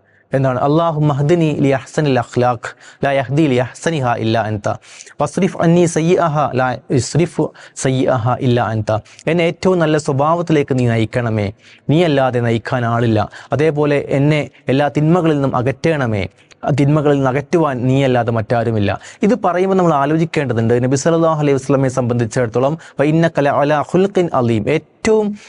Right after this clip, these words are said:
നല്ല സ്വഭാവത്തിന് ഉടമയാണ് എന്ന് അള്ളാഹു സർട്ടിഫൈ ചെയ്ത, അള്ളാഹു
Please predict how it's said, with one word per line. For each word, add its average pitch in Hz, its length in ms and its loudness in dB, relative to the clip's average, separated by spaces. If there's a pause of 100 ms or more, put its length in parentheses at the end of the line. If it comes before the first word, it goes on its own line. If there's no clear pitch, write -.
(120)
നല്ല 208 320 2
സ്വഭാവത്തിന് 156 600 0
ഉടമയാണ് 151 580 2
എന്ന് 135 200 2
അള്ളാഹു 151 540 2
സർട്ടിഫൈ 170 560 -2
ചെയ്ത, 123 280 0 (920)
അള്ളാഹു 165 520 0